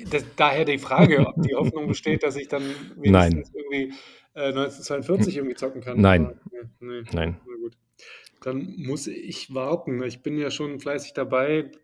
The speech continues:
Speaker 1: Grafikkarten zu beobachten und
Speaker 2: Ja,
Speaker 1: Preise
Speaker 2: gab's
Speaker 1: zu
Speaker 2: nicht bei
Speaker 1: beobachten.
Speaker 2: Black Friday was?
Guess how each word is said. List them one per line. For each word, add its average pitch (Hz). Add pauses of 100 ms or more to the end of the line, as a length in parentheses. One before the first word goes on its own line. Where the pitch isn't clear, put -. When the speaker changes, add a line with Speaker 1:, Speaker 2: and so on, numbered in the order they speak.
(100)
Speaker 1:
Grafikkarten 139 (480)
zu -
beobachten 139
und 143
Speaker 2:
Ja, 104
Speaker 1:
Preise 110
Speaker 2:
gab's 110
Speaker 1:
zu -
Speaker 2:
nicht 156
bei 156
Speaker 1:
beobachten. 113
Speaker 2:
Black -
Friday 98
was? -